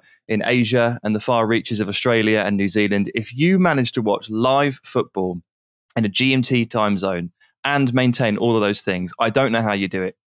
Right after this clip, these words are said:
I really don't. I watched one live game in three weeks. Obviously, it's my honeymoon, so I'm not trying to watch all the football, but really there was only one opportunity to do it, and that's the twelve thirty kickoff, which is seven thirty in Indonesia, and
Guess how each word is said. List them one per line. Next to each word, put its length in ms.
I 80
really 320
don't. 260
I 60
watched 280
one 440
live 340
game 400
in 100
three 240
weeks. 240
Obviously, 220
it's 80
my 80
honeymoon, 340
so 100
I'm 60
not 80
trying 140
to 40
watch 200
all 160
the 80
football, 320
but 240
really 180
there 80
was 120
only 120
one 180
opportunity 520
to 100
do 160
it, 180
and 120
that's 120
the 60
twelve 320
thirty 320
kickoff, 400
which 220
is 160
seven 440
thirty 540
in 120
Indonesia, 640
and 160